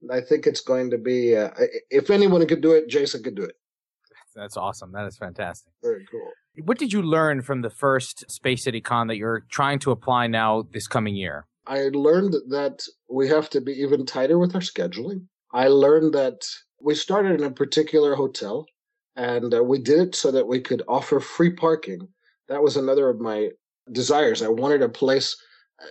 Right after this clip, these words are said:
Speaker 1: because I was a college student once, and I knew how tough it was to pay for conventions. So I wanted to choose a facility that at least the people didn't have to pay for parking.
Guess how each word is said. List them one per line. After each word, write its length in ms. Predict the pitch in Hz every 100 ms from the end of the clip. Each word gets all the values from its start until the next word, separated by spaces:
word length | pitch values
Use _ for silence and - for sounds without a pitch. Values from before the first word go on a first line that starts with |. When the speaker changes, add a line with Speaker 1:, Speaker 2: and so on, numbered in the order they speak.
| 139
Speaker 1:
because 260 | 156 180
I 100 | 196
was 180 | 202 165
a 60 | 151
college 360 | 131 123 123
student 380 | - 135 139 123
once, 340 | 123 175 -
and 80 | 139
I 60 | 143
knew 200 | 156 151
how 340 | 147 139 - - _
tough 460 | - 156 160 - - _ _
it 160 | 117 104
was 340 | 147 160 156
to 260 | - 147 131 127 _ _ -
pay 220 | - 170
for 160 | 175
conventions. 800 | - 147 135 143 151 190 214 - - _ _ _
So 520 | - 165 151 143 135
I 140 | 107
wanted 280 | 135 143 175
to 80 | 156
choose 240 | 151 170
a 40 | 147
facility 760 | 147 - 160 160 156 139 127 - _ _ -
that 200 | 127 143
at 120 | 143
least 380 | 139 170 180 -
the 100 | 147
people 280 | 131 156 156
didn't 160 | 139 139
have 180 | 139
to 100 | -
pay 260 | 131 139 127
for 140 | 113
parking. 500 | 113 127 117 - 95